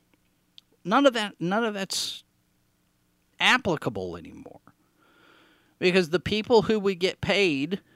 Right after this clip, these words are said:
residuals, actors, writers, producers, directors, depending on how they negotiate their contract, for every single time a show airs, they would get paid something.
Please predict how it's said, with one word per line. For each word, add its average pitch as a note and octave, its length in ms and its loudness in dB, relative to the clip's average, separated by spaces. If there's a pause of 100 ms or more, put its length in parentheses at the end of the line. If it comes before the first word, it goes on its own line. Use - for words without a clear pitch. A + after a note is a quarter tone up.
(680)
residuals, D3+ 1200 0 (260)
actors, F3 600 -2
writers, G#2+ 420 -8
producers, G#2+ 500 -10
directors, G2+ 460 -10 (240)
depending E3+ 360 -2
on F#3+ 100 2
how F#3 220 2
they G3 120 0
negotiate F#3 540 -2
their F#3+ 120 -4
contract, B2+ 640 0 (400)
for - 220 -4
every F#3+ 300 0
single A3 400 2
time F#3+ 680 2
a D#3 140 -4
show F3+ 480 4
airs, G3 880 0
they A#2 140 -6
would D#3 180 -4
get G3+ 180 -2
paid A#3+ 380 -4
something. - 600 -12